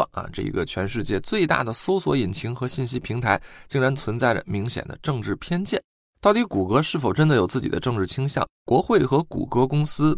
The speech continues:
博弈的背后，又能反映或者折射出来哪些政治和社会问题呢？Without further ado, let me read the news for you. Is Google biased against politically conservative users and in favor of political liberal ones?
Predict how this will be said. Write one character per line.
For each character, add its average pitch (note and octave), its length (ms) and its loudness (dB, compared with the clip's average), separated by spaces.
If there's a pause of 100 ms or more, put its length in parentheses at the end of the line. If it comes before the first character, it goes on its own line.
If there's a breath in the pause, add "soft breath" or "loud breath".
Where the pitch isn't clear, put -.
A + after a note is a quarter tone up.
博 A2 220 4
弈 E3 100 2
的 D#3+ 80 2
背 G3 220 4
后， A3 300 4
又 F#3 100 2
能 A3+ 160 6
反 E2+ 400 0
映 B2 140 2
或 C3+ 100 4
者 G2+ 80 8
折 A2 180 4
射 D3 120 8
出 A#2 160 0
来 A2+ 100 8
哪 G2+ 180 0
些 B2+ 220 2
政 E3+ 260 2
治 C#3+ 140 2
和 D3+ 140 0
社 F#3 180 2
会 F#3+ 140 4
问 G#3 180 0
题 D#3+ 160 -2
呢？ C3+ 140 4 (420)
Without E3+ 360 10
further D3+ 340 6
ado, G3 260 4 (220)
let G2 100 -2
me F#2+ 100 -2
read C3+ 240 6
the F3 80 2
news B2 300 2
for - 220 -2
you. F2 240 -2 (260)
Is A2 300 2
Google G#3 340 6
biased B2+ 580 6
against D3 440 0
politically D3 560 6
conservative B2+ 580 4
users G#2+ 580 2
and A#2 160 0
in B2 100 0
favor F3+ 440 4
of C3+ 140 4
political C#3+ 580 4
liberal G#3 400 6
ones? - 380 -4